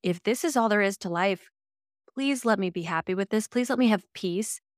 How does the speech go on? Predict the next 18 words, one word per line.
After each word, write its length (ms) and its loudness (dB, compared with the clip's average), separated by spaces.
because 340 2
this 160 -2
whole 320 2
thing 440 4
has 200 2
been 300 4
trying 520 2
to 120 -4
attain 380 -4
that." 240 -6
But 100 0
then 100 4
I 60 4
gave 200 2
the 80 -2
caveat, 600 2
"If 140 -2
this 380 -6